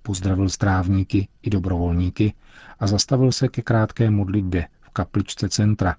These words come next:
a poté prošel vnitřní chodbou až do kostela Jména Ježíš, kde je pochován zakladatel jezuitského řádu.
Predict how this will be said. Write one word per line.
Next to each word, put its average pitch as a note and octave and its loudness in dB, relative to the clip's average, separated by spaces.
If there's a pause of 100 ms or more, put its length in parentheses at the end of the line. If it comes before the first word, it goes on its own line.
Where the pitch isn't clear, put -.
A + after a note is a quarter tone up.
(440)
a G2+ -2
poté E2 -4
prošel F#2 -4
vnitřní F#2 -2
chodbou G#2 -2
až A#2 0
do G2 0
kostela G2 -4
Jména F2 -2
Ježíš, F#2+ -2 (400)
kde F#2+ -2
je F2 -2
pochován E2+ -4
zakladatel F2 -4
jezuitského F2 -2
řádu. F#2+ 0